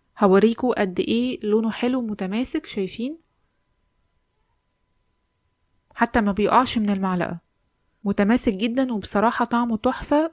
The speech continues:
ويعني ناجح بطريقة مش طبيعية.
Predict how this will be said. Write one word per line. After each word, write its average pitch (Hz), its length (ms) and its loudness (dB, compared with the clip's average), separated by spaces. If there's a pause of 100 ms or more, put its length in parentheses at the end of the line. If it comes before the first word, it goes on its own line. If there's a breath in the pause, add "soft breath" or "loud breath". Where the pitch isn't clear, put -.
(160)
ويعني 196 880 -2
ناجح 240 420 2 (120)
بطريقة 226 440 2
مش 233 180 -6
طبيعية. 170 520 -6